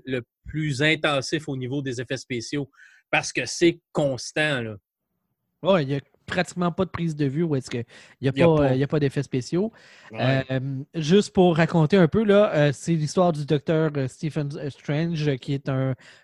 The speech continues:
Speaker 2: euh, chirurgien de calibre mondial, qui est le meilleur, euh, de la planète, mémoire photographique, la patente. Et, euh, comme si la vie était trop, euh, trop courte, il y a, il manquait de temps, lui, dans sa vie. Euh,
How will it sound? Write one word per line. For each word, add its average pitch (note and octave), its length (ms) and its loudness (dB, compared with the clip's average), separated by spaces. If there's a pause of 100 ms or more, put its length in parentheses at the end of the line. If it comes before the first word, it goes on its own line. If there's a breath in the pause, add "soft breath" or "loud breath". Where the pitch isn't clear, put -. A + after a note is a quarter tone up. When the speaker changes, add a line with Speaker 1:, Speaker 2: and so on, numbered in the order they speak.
(120)
Speaker 2:
euh, A#2 400 -4
chirurgien D#3+ 680 -2
de C#3+ 180 0
calibre D3 460 0
mondial, D3 680 0
qui C3+ 200 -8
est C3 40 -4
le D3 260 2
meilleur, D3 640 0 (400 loud breath)
euh, A2+ 400 -6
de B2+ 160 -2
la C#3+ 160 0
planète, C#3+ 580 -4
mémoire D3+ 440 0
photographique, C3 640 -4
la B2+ 100 -4
patente. D3+ 540 -4 (440 loud breath)
Et, F3+ 420 4
euh, C3 680 -2
comme F#3+ 400 2
si F#3 300 -2
la D3 180 4
vie D#3+ 220 0
était D#3 260 2
trop, D3+ 480 -4
euh, C3 140 -4 (120)
trop C3+ 200 -14
courte, - 380 -4
il C#3+ 160 -4
y D3 80 -4
a, C#3+ 60 -2
il C#3 120 -4
manquait F#3 240 -2
de - 100 -20
temps, C4+ 140 0
lui, E3+ 120 0
dans D3 140 -2
sa C3 160 -6
vie. F3+ 220 -4 (420 soft breath)
Euh, B2+ 280 -4